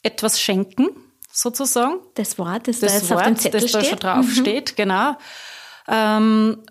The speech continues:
Speaker 1: und, und das kann man natürlich irgendwie steigern, also dass man nicht nur, also dass das einfach, ähm,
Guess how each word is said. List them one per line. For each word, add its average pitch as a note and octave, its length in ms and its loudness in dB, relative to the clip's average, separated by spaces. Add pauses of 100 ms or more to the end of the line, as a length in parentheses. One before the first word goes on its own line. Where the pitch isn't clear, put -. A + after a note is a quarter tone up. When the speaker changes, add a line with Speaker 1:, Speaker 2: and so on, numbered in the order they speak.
Speaker 1:
und, A3 600 0 (1000)
und A#3 180 -2
das A#3+ 120 2
kann A3+ 160 2
man A#3+ 100 4
natürlich A#3+ 400 0
irgendwie B3 300 0
steigern, A3 840 0
also G3 340 0
dass G3 400 -2
man G#3 180 2
nicht G3+ 180 -2
nur, G3 520 0 (960)
also G#3 160 -2
dass A3+ 160 0
das A#3 140 0
einfach, A3+ 480 0
ähm, G3 500 -2